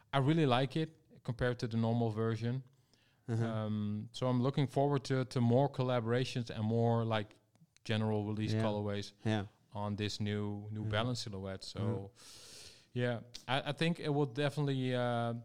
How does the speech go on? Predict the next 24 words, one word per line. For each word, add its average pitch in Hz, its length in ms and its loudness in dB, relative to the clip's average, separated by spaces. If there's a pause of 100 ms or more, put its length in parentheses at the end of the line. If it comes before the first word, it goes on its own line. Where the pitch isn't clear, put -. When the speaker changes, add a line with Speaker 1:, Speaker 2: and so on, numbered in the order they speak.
(100)
Speaker 1:
create 113 240 -2
a 110 60 -2
buzz, 101 560 -2
the 101 80 -8
model. 101 320 0
Speaker 2:
Yeah, 87 180 -6 (540)
yeah, 90 240 -4
it - 120 -8
already 98 320 -2
did. 90 380 -8
Uh, 107 320 -2
I 104 60 -4
think 120 240 -4
it's 113 180 -6
releasing 110 560 -2
really 107 220 -2
soon 123 340 -4
at 113 140 -6
Stone 110 260 -4
Island 117 400 -6
exclusively, 117 760 -8
and 104 140 -6
then 101 260 -6
later 101 500 -6